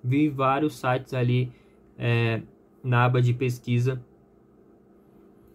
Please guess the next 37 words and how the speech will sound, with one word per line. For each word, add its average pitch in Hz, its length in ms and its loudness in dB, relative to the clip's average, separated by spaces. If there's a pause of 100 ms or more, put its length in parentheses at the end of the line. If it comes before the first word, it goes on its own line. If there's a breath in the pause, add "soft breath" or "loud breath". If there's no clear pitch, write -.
(200)
Então 131 240 0
tome 143 180 2
muito 156 220 0
cuidado 147 240 2
com 139 100 -4
isso 127 160 -4
pra 135 140 -4
não 135 140 -4
cair 135 200 -4
em 127 100 0
golpe, 123 300 2
tá? 117 300 -2 (520)
Pra 120 140 -2
comprar 120 540 2 (200)
e 123 200 0
não 131 140 2
chegar 123 320 -2
em 120 100 0
casa. 117 480 -2 (260 loud breath)
Lembrando 151 460 2
que 151 100 -6
o 151 60 2
método 143 520 -2
do 143 160 -4
Trade 147 520 0
cinco 170 260 -6
ponto 170 240 -8
zero 139 180 -2
só 135 100 -6
pode 143 180 -4
ser 147 80 -6
comprado 135 320 -2
no 139 80 -4
site - 320 -4 (120)
oficial, 160 640 0
tá, 123 120 -2
pessoal? 123 380 -6